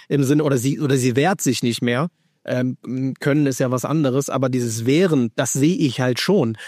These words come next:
Sie ist halt nur in ihren Mitteln komplett limitiert im Moment. Und da ist halt die Frage, liegt's wirklich nur daran, dass sie selber sportlich einfach gerade nicht dazu in der Lage sind, oder liegt's auch an dem Output, der von draußen kommt?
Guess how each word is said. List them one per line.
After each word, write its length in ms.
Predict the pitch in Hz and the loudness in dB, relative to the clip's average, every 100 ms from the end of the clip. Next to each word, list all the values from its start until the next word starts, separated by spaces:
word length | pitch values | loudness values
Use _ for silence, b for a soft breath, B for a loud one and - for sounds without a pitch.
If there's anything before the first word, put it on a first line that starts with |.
| - | -4
Sie 140 | 151 | 0
ist 160 | 156 - | 0 0
halt 140 | 143 | 0
nur 160 | 147 139 | 2 2
in 60 | |
ihren 200 | 147 131 | 0 2
Mitteln 340 | 143 214 123 107 | 2 2 0 -2
komplett 400 | 123 117 127 120 | -4 -2 -2 0
limitiert 540 | 127 123 113 135 120 | 0 0 0 -2 -2
im 80 | 120 | -2
Moment. 340 | 120 117 120 | -2 -2 -2
Und 140 | 113 123 | -2 -2
da 180 | 135 | 0
ist 140 | 160 156 | 0 0
halt 140 | 160 | 0
die 80 | 147 | -2
Frage, 320 | - 151 147 | -2 0 2
liegt's 260 | 135 135 - | 2 0 -2
wirklich 340 | 139 160 127 | -2 0 -2
nur 300 | 131 131 190 | 0 2 2
daran, 360 | 208 180 160 185 B B B | 2 0 0 -2 B B B
dass 120 | 139 | -2
sie 120 | - | -2
selber 280 | 123 143 180 | 0 0 0
sportlich 560 | 170 - 165 170 175 - | -2 -2 -2 0 -2 0
einfach 240 | 151 156 | -2 -2
gerade 260 | - 151 151 | -2 0 2
nicht 200 | 143 - | 0 0
dazu 240 | 139 - | -2 0
in 60 | 135 | 2
der 100 | 135 | 2
Lage 260 | 131 170 | 2 0
sind, 240 | 180 175 175 | 0 0 2
oder 160 | 151 | 2
liegt's 240 | 143 151 - | 0 0 -2
auch 140 | 135 | -4
an 120 | 135 | 0
dem 140 | 143 135 | 0 0
Output, 460 | 110 151 - 151 | 0 -2 -2 0
der 100 | 135 | 0
von 160 | 131 131 | -2 -2
draußen 340 | 123 156 170 | 0 0 0
kommt? 280 | 147 151 151 | 0 0 -2